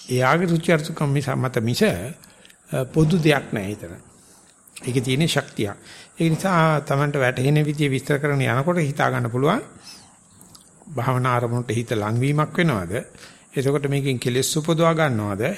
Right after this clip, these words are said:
එහෙම නැත්නම් සද්ධර්මය උපදවා ගන්නවද කියන එක තමයි අපි මේ කමඨාන් සුද්ධ කිරීමෙන් කරගන්න හදන්නේ.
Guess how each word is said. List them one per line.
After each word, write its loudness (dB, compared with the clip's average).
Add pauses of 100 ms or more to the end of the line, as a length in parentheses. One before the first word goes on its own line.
(280)
එහෙම -2
නැත්නම් -4
සද්ධර්මය 0
උපදවා 2
ගන්නවද 2
කියන -2
එක 0
තමයි -2
අපි -2
මේ -2 (480)
කමඨාන් -2
සුද්ධ -2
කිරීමෙන් 0
කරගන්න -2
හදන්නේ. 0